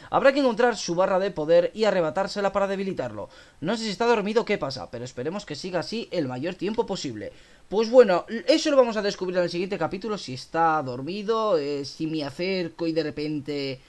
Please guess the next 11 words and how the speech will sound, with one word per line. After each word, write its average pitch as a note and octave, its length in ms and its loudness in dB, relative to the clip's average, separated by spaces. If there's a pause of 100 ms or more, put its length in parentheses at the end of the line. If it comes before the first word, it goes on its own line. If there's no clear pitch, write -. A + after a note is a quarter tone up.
(540)
mm, C#3+ 300 0
yo D3 140 -4
qué E3+ 120 -4
sé, E3 280 2
despierta, F#3+ 720 -2
me E3+ 160 2
mata G3 460 6
o D3+ 360 0
lo D3+ 160 0
que D3 100 -8
sea. F3 360 0